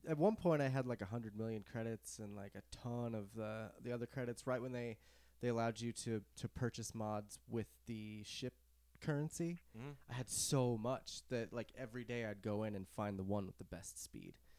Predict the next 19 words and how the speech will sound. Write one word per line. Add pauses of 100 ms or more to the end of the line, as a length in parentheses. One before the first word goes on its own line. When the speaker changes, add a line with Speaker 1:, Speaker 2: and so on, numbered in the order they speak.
Speaker 2:
Uh, (220)
Speaker 1:
and
Speaker 2:
that's
Speaker 1:
just
buy
that
one,
Speaker 2:
that's
a
Speaker 1:
level
it
Speaker 2:
smart
Speaker 1:
up
Speaker 2:
idea.
Speaker 1:
and
stuff.
So,
Speaker 2:
Very
smart.